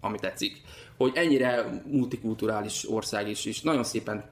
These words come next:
nagyon szépen megoldják ezt az emberek. A Tirolba eltöltött egy év után hazajöttem szabadságra, és én nagyon élveztem akkor kint Tirolt, és nagyon helyén volt a szénám, még hogyha tudtam azt, hogy ugye céltalanul bolyongás van, azért ott most azt éreztem, hogy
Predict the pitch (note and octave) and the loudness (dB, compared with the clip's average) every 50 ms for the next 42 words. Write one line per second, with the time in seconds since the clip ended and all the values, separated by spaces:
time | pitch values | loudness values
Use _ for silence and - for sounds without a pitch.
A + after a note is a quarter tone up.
0 | - - - - - - B2 A#2 A2 - A2+ - A#2 A2 A2 G#2 G#2 G2+ G2+ F2 | -20 -20 -20 -20 -8 -4 -4 -2 -2 -2 -4 -4 -4 -4 -4 -2 -2 -2 -4 -4
1 | - G#2+ G#2+ - - F#2 F#2+ F#2 G2 G#2+ - - - - - - - - - - | -6 -6 -8 -8 -6 -6 -4 -4 -4 -4 -6 -8 -10 -16 -20 -12 -2 -2 0 2
2 | - A#3 G3 G3 F3+ - E3+ E3 - B2+ A#2 - - - - D3 D3 B2 A2+ A#2 | 4 4 4 4 4 4 2 2 2 2 0 0 -2 -2 0 0 0 2 2 2
3 | A2+ A2 C3 C3+ - G#3 G#3+ G#3+ G#3+ G3+ F#3 - - - - - - D3+ D3 C3+ | 2 2 2 0 2 2 2 2 2 0 -4 -8 -14 -18 -14 -2 0 0 2 4
4 | A#2+ A2+ - A2 G#2+ - - E3 F3 D#3 - - C#3+ C3+ B2 A#2+ A#2 A2+ A2+ - | 2 0 0 -2 -6 -2 0 0 0 0 0 0 0 0 2 2 0 0 0 -6
5 | - - - - C#3+ - A3 B3 G#3 C#3+ C3+ C3 - - - - D3+ C#3+ B2+ A2+ | -16 -18 -8 -4 0 2 2 4 4 4 2 2 0 -6 -4 2 2 4 4 2
6 | A2 - C3 A#2+ A#2 A2+ - - A2+ G#2+ - - F#2+ E2 - - F3 F#3+ F#3 F3 | 0 0 0 2 2 0 0 0 -4 -4 -4 -6 -10 -10 0 0 2 4 4 2
7 | D#3+ - - - C#3+ C#3+ C3 A#2 A2+ A2 A#2 A2+ A2 G#2 G2+ - - - - - | 2 0 -2 0 2 2 2 2 0 0 0 0 0 0 -2 -4 -4 -6 0 2
8 | D#3 D3+ D3 C#3 B2+ B2+ A#2+ - - - - - - - - - - A#2 - - | 2 4 4 2 2 2 0 -4 -6 -16 -18 -18 -18 -18 -6 -2 0 0 0 0
9 | - B2+ - D3 - - A2+ A2+ A#2 A#2 A#2 - A2+ G#2 - A2+ G#2+ G#2 G2 - | -2 2 0 0 0 2 0 2 2 0 0 -2 -10 -8 -8 -4 -2 -2 -4 -4
10 | - - - - - - - A#2+ A#2 A2+ - A#2+ A2 A2 A2 A2 A2 A2+ A#2 A2+ | -10 -14 -20 -20 -18 -6 -2 0 0 0 0 0 0 0 0 0 2 2 2 2
11 | A2 A2 A#2 C#3+ - - E3+ G3+ E3+ D3+ D3+ D3 D3+ - - A#2+ - - - - | 2 0 0 -2 -2 -2 -2 0 2 2 4 2 2 0 -2 -4 -6 -6 -14 -20
12 | - - - - - - - - - - - A2 - A2 G#2 G#2 - - G2 G#2 | -20 -20 -20 -20 -20 -20 -20 -20 -14 -6 -6 -4 -2 0 -2 -2 -2 -2 -6 -6
13 | G#2+ | -6